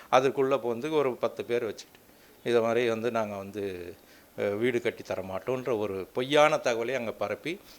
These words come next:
நேற்று வந்து போராட்டமே கிடையாது. அது ஆக்சுவலா வந்து என்னன்னா, நாங்க நடந்து போனோம்னு நினைச்சிருந்தா பண்ணிருக்கலாம். நம்மளுடைய எம் பிக்கு வந்து கால்ல அடிபட்டதுனால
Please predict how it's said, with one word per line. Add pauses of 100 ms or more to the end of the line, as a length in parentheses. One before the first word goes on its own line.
(120)
நேற்று
வந்து
போராட்டமே
கிடையாது.
அது
ஆக்சுவலா
வந்து
என்னன்னா, (420)
நாங்க
நடந்து
போனோம்னு
நினைச்சிருந்தா
பண்ணிருக்கலாம். (400)
நம்மளுடைய
எம்
பிக்கு
வந்து
கால்ல
அடிபட்டதுனால